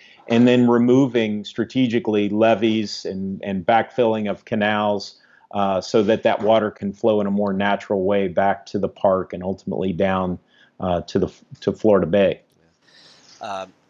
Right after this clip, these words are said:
Speaker 2: another thing that, that's always interested me about the Everglades is it seems like there's a lot of different entities involved in,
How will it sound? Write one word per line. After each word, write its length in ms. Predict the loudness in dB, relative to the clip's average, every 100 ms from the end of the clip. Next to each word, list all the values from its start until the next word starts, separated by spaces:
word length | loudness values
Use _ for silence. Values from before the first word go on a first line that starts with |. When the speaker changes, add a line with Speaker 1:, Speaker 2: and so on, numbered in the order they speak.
| _
Speaker 2:
another 560 | -16 -6 -2 0 0 -2
thing 240 | -2 -6
that, 160 | -6 -14
that's 240 | -14 -14 -8
always 360 | -6 -6 -8
interested 420 | -14 -16 -16 -16 -14
me 100 | -10
about 220 | -10 -8
the 80 | -10
Everglades 540 | -10 -10 -10 -10 -12
is 160 | -14 -14
it 140 | -12
seems 280 | -10 -10 -8
like 120 | -8
there's 140 | -10
a 80 | -12
lot 240 | -4 -2 -2
of 140 | -4
different 320 | -8 -10 -14 -14
entities 600 | -14 -14 -14 -16 -16 -18
involved 760 | -18 -10 -6 -4 -6 -8 -14 -18
in, 480 | -14 -14 -14 -16